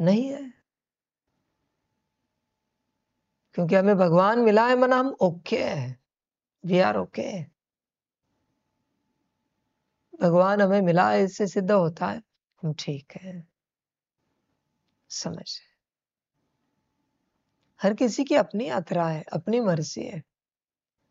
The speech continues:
परिवर्तन करे या ना करे, हर कोई जिसको जो ठीक लगे करे, जैसे ठीक लगे करे। समझ की बात है सारी,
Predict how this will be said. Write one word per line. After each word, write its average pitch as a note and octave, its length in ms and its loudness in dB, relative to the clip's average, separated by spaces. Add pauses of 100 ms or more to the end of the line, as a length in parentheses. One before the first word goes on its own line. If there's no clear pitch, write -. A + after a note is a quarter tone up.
परिवर्तन E3+ 560 0
करे E3 260 0
या G3+ 180 -2
ना F#3 240 2
करे, C4 260 0
हर G3+ 180 0
कोई G#3 340 -10 (720)
जिसको F3+ 340 -6
जो D#3 240 -6
ठीक - 320 -10
लगे G3+ 280 -8
करे, G3+ 320 -10 (1400)
जैसे F#3 380 2
ठीक F#3 280 -4
लगे F3+ 300 -2
करे। F3 420 -12 (1500)
समझ - 380 -14
की F#3+ 140 -6
बात D#3+ 320 -8
है F3 160 -12
सारी, - 560 -20